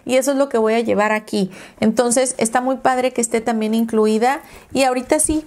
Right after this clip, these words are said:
les puedo mostrar por dentro cómo se ve la maleta. Vean qué espaciosísima está. La verdad que está increíble y tiene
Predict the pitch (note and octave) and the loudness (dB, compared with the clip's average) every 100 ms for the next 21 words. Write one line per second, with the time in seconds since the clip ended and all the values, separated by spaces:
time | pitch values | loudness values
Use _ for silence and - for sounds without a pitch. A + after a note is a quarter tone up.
0 | - G#3 G#3+ - A3+ A#3+ B3 - A3 A3 | -2 -2 0 0 0 0 -4 0 -2 -2
1 | A3+ - - - A3+ A3+ B3+ B3 A3+ B3+ | -8 -18 -18 0 2 2 0 0 0 -2
2 | - B3 C4 C#4 B3 G3+ G#3+ A3+ G#3 G3 | 0 0 2 0 0 0 0 0 2 2
3 | G3 G3 A3+ A3+ G3 A3 A#3 A#3+ - A3 | 0 0 -4 -4 0 0 0 -2 -2 0
4 | A#3 - - - G#3+ - G#3 G3+ A3 G#3 | 0 -4 -4 -2 -2 0 -2 0 0 0
5 | G3+ A#3 A3+ C4+ B3+ G#3+ - G#3 A3 D#4 | 0 -4 -2 -2 0 -2 0 0 0 -4
6 | - - - - - G#3+ A3 A#3 C4 B3 | -10 -20 -20 -6 0 2 2 0 0 0
7 | A#3 A3+ A3+ A#3 G#3 G#3 G#3 A#3+ D4+ - | 2 2 4 2 2 2 2 2 0 -6
8 | - - B3+ B3 C4 C4+ C#4 D4 | -18 -4 -2 0 0 2 2 0